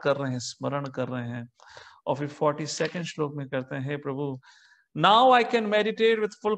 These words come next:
concentration upon that one Lord, Shri Krishna, who is present before me, because now I have transcended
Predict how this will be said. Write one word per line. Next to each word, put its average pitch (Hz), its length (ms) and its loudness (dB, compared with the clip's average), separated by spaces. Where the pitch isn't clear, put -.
concentration 202 760 -2
upon 185 380 -2
that 175 160 0
one 165 260 -4
Lord, 151 240 0
Shri 160 220 -6
Krishna, 156 480 -8
who 175 80 6
is 175 180 -2
present 180 360 2
before 175 320 -2
me, 170 280 -4
because 165 240 2
now 170 340 2
I 160 80 2
have 160 120 0
transcended 185 640 0